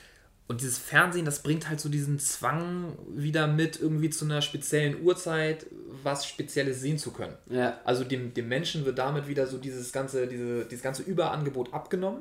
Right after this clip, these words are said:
Speaker 2: Ja.
Speaker 1: und du wirst zu einer gewissen Zeit dazu gezwungen, wieder irgendwie f-, vor Ort zu sein und, und Fernsehen zu gucken.
Speaker 2: Ja.
Speaker 1: Und das Krasse ist, und das empfinde ich immer richtig doll, ich finde, du kriegst teilweise richtige Glücksgefühle, wenn was im Fernsehen läuft.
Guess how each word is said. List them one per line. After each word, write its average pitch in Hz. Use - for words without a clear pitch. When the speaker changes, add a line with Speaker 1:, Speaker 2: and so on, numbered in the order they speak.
Speaker 2:
Ja. 113
Speaker 1:
und 135
du 139
wirst 160
zu 160
einer 151
gewissen 147
Zeit 151
dazu 143
gezwungen, 156
wieder 147
irgendwie 139
f-, -
vor -
Ort 135
zu -
sein 127
und, 123
und 123
Fernsehen 127
zu -
gucken. -
Speaker 2:
Ja. 117
Speaker 1:
Und -
das 151
Krasse -
ist, -
und 127
das 135
empfinde 151
ich 139
immer 135
richtig 147
doll, 135
ich 170
finde, 156
du 143
kriegst -
teilweise 165
richtige 160
Glücksgefühle, 160
wenn 143
was 139
im 143
Fernsehen 165
läuft. -